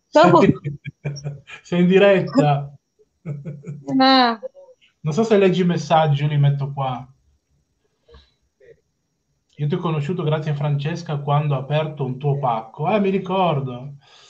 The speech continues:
Speaker 2: Il pacco che gli avevo mandato. Ciao Silvia. Ciao Monica. Ah, eccola qua Monica. Dove stai Roberta tu?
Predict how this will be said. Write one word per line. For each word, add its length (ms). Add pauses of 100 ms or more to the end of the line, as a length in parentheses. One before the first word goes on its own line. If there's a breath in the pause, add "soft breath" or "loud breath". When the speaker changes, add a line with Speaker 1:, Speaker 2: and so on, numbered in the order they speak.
(720 soft breath)
Speaker 2:
Il 180
pacco 260
che 80
gli 40
avevo 260
mandato. 800 (2500)
Ciao 220
Silvia. 840 (2000 loud breath)
Ciao 180
Monica. 800 (540)
Ah, 160
eccola 280
qua 180
Monica. 600 (1800)
Dove 180
stai 260
Roberta 500
tu? 500